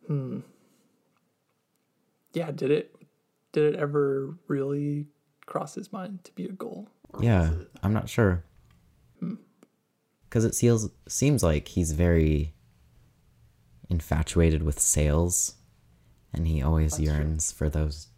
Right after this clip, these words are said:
Speaker 2: days.
Speaker 1: Yeah, any sales days.
Speaker 2: Uh-huh.
Speaker 1: Hmm.
Speaker 2: Even though now he loves his manager privileges, but
Speaker 1: Right.
Speaker 2: just being out in the field and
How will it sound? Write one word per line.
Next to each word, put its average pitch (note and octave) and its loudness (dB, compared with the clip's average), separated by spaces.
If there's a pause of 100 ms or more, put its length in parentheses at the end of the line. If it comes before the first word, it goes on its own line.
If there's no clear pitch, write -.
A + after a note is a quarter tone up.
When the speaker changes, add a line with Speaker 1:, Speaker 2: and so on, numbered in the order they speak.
(440)
Speaker 2:
days. E2 0
Speaker 1:
Yeah, E3+ -6 (160)
any D3+ -4
sales C#3+ -10
days. C#3+ -10
Speaker 2:
Uh-huh. D#2+ 2 (1900)
Speaker 1:
Hmm. F#3 -12 (680)
Speaker 2:
Even E2 -2
though D#2+ 2
now D2+ 0
he D#2+ 0
loves D2 -2
his - -4 (520)
manager D2 -2
privileges, C#2 -6
but - -8
Speaker 1:
Right. - -16 (920)
Speaker 2:
just - -6 (680)
being E2+ 4
out D#2 2
in D#2 0
the D2+ 0
field D2+ 2
and D2+ 0